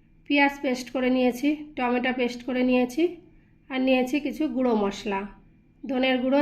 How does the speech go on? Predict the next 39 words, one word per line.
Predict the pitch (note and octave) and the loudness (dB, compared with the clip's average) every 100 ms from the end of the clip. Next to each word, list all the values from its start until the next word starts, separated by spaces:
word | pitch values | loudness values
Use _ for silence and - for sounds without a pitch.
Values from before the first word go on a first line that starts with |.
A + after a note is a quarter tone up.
| C4 | 2
জিরের | B3+ B3+ A#3+ | 0 0 0
গুঁড়ো, | B3+ D#4 C4 | 2 4 4
লঙ্কার | G#3 G#3 F#3+ | 2 -2 -4
গুঁড়ো। | G3 G3 A3+ - - _ _ _ - | -4 -4 -6 -14 -20 _ _ _ -12
বাস | B3 C4 | -2 0
এইগুলি | C4 C4+ C#4 A#3 | 0 0 0 0
দিয়ে | C#4+ C#4+ B3+ | 2 4 2
আজকে | A#3 C4+ B3+ | 0 -2 2
আমি | C4 C4+ | 0 0
তোমাদের | A#3+ A#3 C4 C4 | -2 -2 -2 -4
সবার | A#3 A#3+ - | -4 -4 -2
সঙ্গে | C4 C4+ D4 | -2 -2 -2
পটল | B3+ A#3+ A#3 | -4 -2 -2
রসাটা | A3 B3+ C4 B3 | -2 -4 -10 -6
করে | C4 D4 | -6 -6
শেয়ার | D#4+ F#3+ F3+ | -6 -6 -6
করব। | E3 - B3+ - _ _ _ _ _ - - - - - - - - - _ D4 | -12 -14 -18 -20 _ _ _ _ _ -20 -20 -20 -20 -20 -20 -20 -20 -20 _ 4
আমি | D4+ C#4+ | 8 8
এখানে | C#4+ D4 | 8 8
একটা | C#4 D4+ D4 | 6 4 2
কড়াই | C4+ C4+ C#4 | 4 8 10
নিয়েছি, | D4 C#4 C#4 D#4 F4 - - - - - | 10 10 8 4 4 -2 -20 -20 -20 -8
কড়াইটা | C4+ C4 C4 C4+ | 0 2 4 4
গরম | B3+ B3+ C4 | 4 6 6
হয়ে | C4+ C4+ | 6 4
গেছে, | C4 C#4+ | 4 2
এবার | B3+ B3+ | 4 6
আমি | C4 C4 | 4 4
তেল | B3+ B3 | 4 6
দিয়ে | B3 B3 | 4 4
দেবো। | C4+ F#4+ - - - - - - - | 2 0 -8 -20 -20 -20 -20 -12 2
এই | C#4+ | 2
পটল | C#4+ C#4 C#4+ C4+ | 4 6 6 6
রসাটা | C4 C#4+ C#4+ C#4 | 6 4 6 6
আমি | B3+ D#4 D#4+ | 8 6 6
সর্ষের | C4+ B3 C4+ B3+ | 0 2 0 0
তেল | C4 B3+ | 0 4
দিয়েই | C#4 C#4+ | 4 4
করব। | B3+ B3 | 2 2